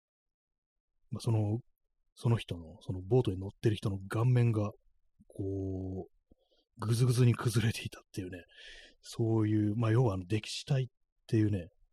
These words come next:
いうような、まあ、そういう見た目の、こう、ものは、まあ、幽霊でしょうね。それがスーッとなんか通り過ぎていったっていう話を、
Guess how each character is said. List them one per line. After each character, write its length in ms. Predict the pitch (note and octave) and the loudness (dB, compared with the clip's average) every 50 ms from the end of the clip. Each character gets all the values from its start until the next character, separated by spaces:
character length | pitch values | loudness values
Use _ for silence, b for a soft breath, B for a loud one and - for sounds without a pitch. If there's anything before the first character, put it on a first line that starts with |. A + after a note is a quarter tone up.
| _ _ _ _ _ _ - B3+ | _ _ _ _ _ _ -12 -8
い 160 | E3+ B2 A2 A#2 | -4 -2 0 2
う 180 | A#2 A2+ A2+ | 4 4 6
よ 160 | A2+ B2 A#2+ | 6 6 6
う 20 | G#2+ | 4
な、 100 | F#2+ F#2+ | 2 -2
ま 100 | F#2+ G2 | -6 -8
あ、 20 | - | -8
そ 260 | - - A2 G#2+ G#2+ | -8 -4 -2 -2 0
う 60 | G2+ | 0
い 100 | G2+ G2+ | 0 0
う 40 | F#2+ | -2
見 140 | G2 G#2 - | -2 -4 -4
た 140 | - G2+ | -4 -4
目 140 | G2 G2 F#2+ | -2 -2 -4
の、 180 | F#2+ F#2 F#2 - _ _ _ | -4 -6 -8 -10 _ _ _
こ 480 | - F#2 F2+ F#2 F2+ F2+ F2+ F2 - _ _ _ _ _ _ _ _ _ _ _ _ _ _ _ _ _ _ _ _ _ - | -12 -10 -10 -10 -10 -10 -10 -12 -14 _ _ _ _ _ _ _ _ _ _ _ _ _ _ _ _ _ _ _ _ _ -4
う、 40 | G#2+ | -4
も 80 | G2+ | -2
の 100 | G2 F#2 | -2 -4
は、 100 | F2 E2+ F2+ | -4 -6 -8
ま 100 | F#2 F#2 | -6 -2
あ、 40 | |
幽 180 | G2 A2 A#2+ A#2 | 0 4 4 4
霊 100 | G#2 F2 | 4 2
で 100 | E2 - | 0 -6
し 120 | - - - | -10 -10 -10
ょ 60 | - | -10
う 80 | - - | -12 -14
ね。 100 | - - _ _ | -16 -18 _ _
そ 120 | - - | -10 -8
れ 60 | G2+ F#2+ | -8 -8
が 100 | F#2 F2+ | -8 -8
ス 340 | - - - - - - A2 | -10 -10 -10 -10 -8 -4 -2
ー 80 | A2 A2 | -2 -2
ッ 20 | G#2+ - | -2 -2
と 80 | - | -4
な 80 | A2 - | -6 -4
ん 40 | - | -6
か 80 | - | -10
通 180 | - - - A2 G#2 | -8 -4 -2 -2 -2
り 60 | G#2 | -2
過 120 | - - | -2 -4
ぎ 80 | G#2+ F#2+ | -4 -4
て 80 | - F2 | -6 -10
い 40 | |
っ 20 | - - | -16 -14
た 80 | G2 | -14
っ 20 | F#2+ | -12
て 120 | - G2 | -10 -10
い 20 | |
う 40 | F#2+ | -8
話 240 | G2+ G2 - - F#2+ | -8 -8 -6 -8 -8
を、 120 | E2+ E2+ | -10 -10